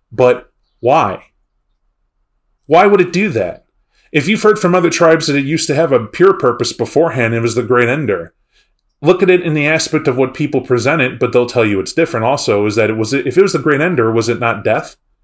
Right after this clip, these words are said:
Well, no one ever directly refers to the worm as death, but didn't it serve an aspect of it? It's the destroyer, right? 'Cause if Gaia creates and the wild is a, is a,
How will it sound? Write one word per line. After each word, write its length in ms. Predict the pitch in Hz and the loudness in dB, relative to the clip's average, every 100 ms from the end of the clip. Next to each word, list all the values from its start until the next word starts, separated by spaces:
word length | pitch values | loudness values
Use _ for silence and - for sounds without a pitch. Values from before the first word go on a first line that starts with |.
| _ _ _ _ _ _ _ _ | _ _ _ _ _ _ _ _
Well, 240 | - 120 107 | 2 2 2
no 140 | 135 | 2
one 100 | 151 | 2
ever 140 | 135 113 | 2 0
directly 340 | 113 123 123 | 2 2 2
refers 440 | 101 - 131 160 | -2 0 0 0
to 40 | 120 | -2
the 80 | 104 | -2
worm 220 | 98 92 | -2 -4
as 100 | 90 | -6
death, 360 | 98 98 - - | -4 -2 -4 -8
but 160 | 101 | -4
didn't 160 | 131 131 | -4 -4
it 100 | 123 | -4
serve 160 | 135 | -2
an 80 | 117 | -2
aspect 400 | 107 113 - 143 | -4 -6 -6 -4
of 160 | 151 156 | -4 -2
it? 80 | 113 | -4
It's 140 | 98 | -6
the 120 | - | -4
destroyer, 680 | 113 117 - 190 104 80 _ _ _ _ _ _ _ | -4 -4 -2 0 -2 -4 _ _ _ _ _ _ _
right? 220 | 123 165 | 0 0
'Cause 160 | 165 135 | 0 -2
if 140 | 117 | -2
Gaia 240 | 120 160 165 | 0 2 0
creates 640 | - 143 120 120 135 - | -2 0 2 2 -2 -4
and 120 | 120 | -2
the 80 | 110 | -2
wild 460 | 104 110 117 123 113 | 0 2 4 2 0
is 180 | 107 | -2
a, 300 | 110 104 104 - | 0 -2 -2 -4
is 140 | 110 110 | -4 -2
a, 360 | 104 98 95 | -2 -4 -6